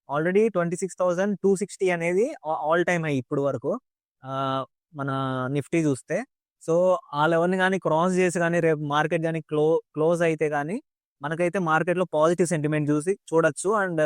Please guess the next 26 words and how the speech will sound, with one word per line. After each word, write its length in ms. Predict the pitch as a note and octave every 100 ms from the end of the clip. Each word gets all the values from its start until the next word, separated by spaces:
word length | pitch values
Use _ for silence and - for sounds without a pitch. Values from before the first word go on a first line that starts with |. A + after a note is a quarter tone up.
| D3+
పెద్ద 220 | - D#3
పెద్ద 140 | E3 D#3+
ఇన్వెస్టర్స్ 440 | D3+ D3+ - D3 C#3
కూడా 220 | C#3+ G#3+ - _ _ -
ఖచ్చితంగా 500 | D#3 D#3+ E3 D#3 G#3+ F4 _ D#3+
మన 140 | D3 D3 D3
మార్కెట్లో 560 | D3 D3 D3 C#3 E3 A3+
ఇన్వెస్ట్ 320 | F3+ D#3+ -
చేయడానికి 280 | D3+ C#3 C3+
అయితే 140 | D3+
ట్రై 200 | G3 D3+
చేస్తారు. 420 | D3 C#3 - A#2+ G3 - _ _
ఇంకోటి 320 | D#3+ G3 G3
ఏంటంటే 320 | G3 F#3 F#3+
జేపీ 320 | F#3 E3 F3 G3+
మార్గన్ 440 | F#3 E3+ E3 E3
కంపెనీ 360 | D#3+ D#3 E3 A3+ D4 - _ _ _ _
already 400 | D3 E3+ F3 G3
ప్రెడిక్ట్ 380 | F#3+ E3+ F3 F#3
చేస్తుంది 320 | F3 E3+ E3 D#3+
ఏంటంటే 280 | D#3+ E3+
టూ 140 | G#3 F3+
థౌజండ్ 320 | F3+ F3+ F3+
ట్వంటీ 260 | D#3+ E3 E3+
సిక్స్ 200 | E3+ -
కంతా 300 | D#3+ D#3 F#3